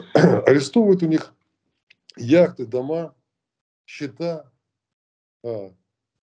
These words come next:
и невозможность платить ни детям, ни уборщице, ни дворнику,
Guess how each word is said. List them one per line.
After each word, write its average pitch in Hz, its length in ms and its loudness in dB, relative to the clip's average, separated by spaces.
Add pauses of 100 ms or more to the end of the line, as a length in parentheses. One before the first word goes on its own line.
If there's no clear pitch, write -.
(120)
и 151 80 -8
невозможность 185 560 -6
платить 165 300 -12 (1160)
ни 135 100 -8
детям, 170 540 -8 (680)
ни 135 100 -6
уборщице, 139 840 -6
ни 117 100 -4
дворнику, 131 720 -6